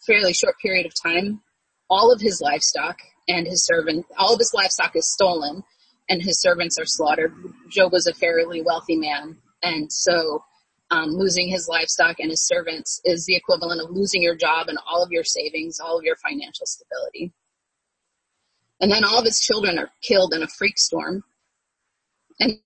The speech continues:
then not too much later, he himself is afflicted with a painful skin condition that robs him of his health. The only thing that Satan leaves him is his wife, who is hurting and bitter herself and provides Job with no comfort. Job despairs of life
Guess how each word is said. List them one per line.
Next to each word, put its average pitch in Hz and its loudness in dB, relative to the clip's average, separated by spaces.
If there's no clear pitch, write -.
then 208 2
not 190 2
too 214 2
much 180 0
later, 190 4
he 240 -2
himself - 0
is 180 -6
afflicted 180 -2
with 165 2
a - -2
painful 185 -6
skin 190 -2
condition 165 -6
that 151 -8
robs 165 -4
him 156 0
of 139 -4
his 160 -4
health. - -8
The 214 4
only 254 4
thing 247 2
that 190 -2
Satan 190 -2
leaves 269 2
him 156 -2
is 190 0
his 175 -4
wife, - -2
who 214 2
is 180 -2
hurting 185 0
and 170 -2
bitter 175 2
herself - -2
and 175 -4
provides 160 -2
Job 165 0
with - -6
no 170 2
comfort. - -18
Job 214 4
despairs 214 2
of 220 2
life 156 0